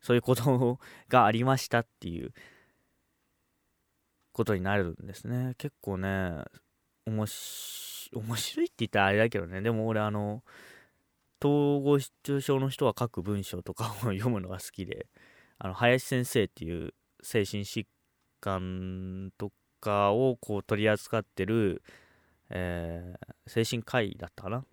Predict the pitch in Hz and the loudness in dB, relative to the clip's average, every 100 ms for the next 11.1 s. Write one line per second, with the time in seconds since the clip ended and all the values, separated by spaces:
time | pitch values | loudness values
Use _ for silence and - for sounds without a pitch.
0 | _ 110 104 117 104 104 85 - - - | _ -6 -2 2 6 6 4 0 -8 0
1 | 113 110 110 107 107 - 101 90 - 95 | 2 4 2 -2 0 0 0 -2 -12 -10
2 | 90 - - 110 135 139 156 151 151 151 | -10 -10 -10 -4 0 2 4 4 2 2
3 | 151 120 110 110 135 135 - 123 85 - | 2 2 2 4 2 2 0 -2 -2 -8
4 | - - - _ _ - 98 92 - 113 | -16 -20 -20 _ _ -4 -2 0 0 4
5 | 110 127 - - 113 - 85 - - 123 | 4 4 -2 -4 -4 -2 -6 -8 -4 -2
6 | 117 - 123 127 143 131 135 113 120 117 | -2 0 0 4 4 4 6 6 4 2
7 | 110 - 131 120 95 85 92 - 127 123 | -2 -2 -2 -2 -4 -6 -2 2 4 4
8 | 123 123 151 - _ _ _ _ _ _ | 2 0 0 -2 _ _ _ _ _ _
9 | _ _ 190 170 - - _ _ - 104 | _ _ 6 8 6 -2 _ _ 0 2
10 | 98 123 - 113 90 90 - 95 90 92 | 4 2 4 2 2 0 0 0 0 0
11 | 92 | -2